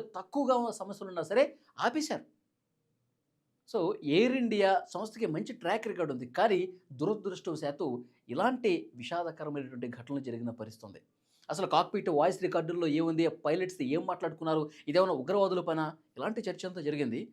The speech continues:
కానీ ఇవాల్టి రిపోర్ట్‌లో చాలా క్లియర్గా ఆ ఆయిల్ అనేది, ఇంధనం అనేది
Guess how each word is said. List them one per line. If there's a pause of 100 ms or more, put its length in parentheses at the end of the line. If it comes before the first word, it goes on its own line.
(180)
కానీ
ఇవాల్టి
రిపోర్ట్‌లో
చాలా
క్లియర్గా (640)
ఆ
ఆయిల్
అనేది, (920)
ఇంధనం
అనేది